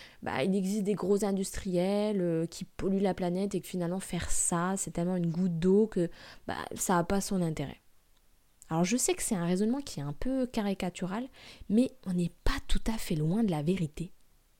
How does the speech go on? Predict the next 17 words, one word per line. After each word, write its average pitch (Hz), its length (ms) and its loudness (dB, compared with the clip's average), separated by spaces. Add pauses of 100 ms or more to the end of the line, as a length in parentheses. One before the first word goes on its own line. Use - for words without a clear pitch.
(680)
Et 277 120 6
en 262 100 4
fait, 294 500 -6
bah, 170 160 -8
vous 196 140 -8
faites 247 220 -10
la 233 100 -2
même 285 260 0
chose - 340 0
chez - 200 -2
vous, 190 200 -6 (180)
c'est-à-dire 208 600 -4
que - 100 -2
vous 190 340 0
excusez 247 680 -2
votre 185 460 -6
encombrement 202 880 2